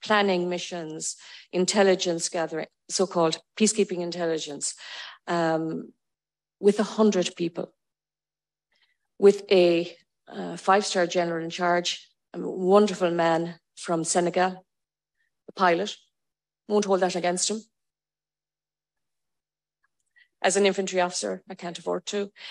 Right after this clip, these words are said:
Um, and I was the first female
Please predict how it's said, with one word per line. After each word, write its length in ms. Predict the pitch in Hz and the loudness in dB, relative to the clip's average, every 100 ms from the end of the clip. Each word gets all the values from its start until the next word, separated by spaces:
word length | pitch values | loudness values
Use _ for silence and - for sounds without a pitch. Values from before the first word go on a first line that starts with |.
| - - | -18 -4
Um, 580 | 196 190 180 180 180 - _ _ _ - | 4 6 6 4 -2 -6 _ _ _ 2
and 240 | 220 220 | 4 4
I 160 | 226 240 | 6 6
was 180 | 226 214 | 6 4
the 80 | 208 | -4
first 680 | - 208 - - - - _ - | -2 0 -2 -6 -6 -10 _ -6
female 540 | 220 208 190 156 | 0 2 4 2